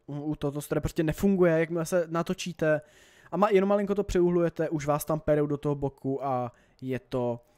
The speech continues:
je to problém. O zadku se vůbec nebudeme bavit, čtyřicet milimetrů to probije většina osmiček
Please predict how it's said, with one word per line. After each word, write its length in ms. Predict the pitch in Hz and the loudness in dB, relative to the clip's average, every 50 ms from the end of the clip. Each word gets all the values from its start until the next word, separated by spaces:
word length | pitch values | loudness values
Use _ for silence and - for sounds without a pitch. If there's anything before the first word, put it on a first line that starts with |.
| - _ _ | -20 _ _
je 120 | 135 127 | -10 -10
to 220 | - - - 127 123 | -8 -6 -8 -8 -8
problém. 640 | - _ 160 143 147 151 160 151 139 131 127 120 - _ | -4 _ -4 -2 0 2 2 4 4 2 -2 -6 -4 _
O 80 | 175 | 0
zadku 260 | 180 208 196 - - | 2 2 0 0 -6
se 120 | - - 226 | 0 2 2
vůbec 220 | 196 185 220 208 | 2 2 0 -2
nebudeme 360 | - 233 214 220 220 220 220 | -2 -4 -2 -2 0 0 2
bavit, 360 | 214 202 190 170 170 - - - | 2 2 4 4 2 0 -2 -10
čtyřicet 400 | - - - 170 160 - 170 165 | -10 -4 -4 -4 -4 -4 -4 -2
milimetrů 460 | 165 156 156 156 151 151 - 156 143 | 0 2 2 2 0 0 -2 -6 -4
to 100 | 156 151 | -4 -4
probije 480 | - - 156 147 147 151 151 147 139 | -4 -2 -4 0 2 2 2 2 2
většina 320 | 131 147 143 - - 175 160 | 0 -2 -4 -2 0 0 0
osmiček 640 | 151 - - - 175 - - 180 185 - - - | 0 0 0 -2 -2 0 2 0 0 0 -4 -12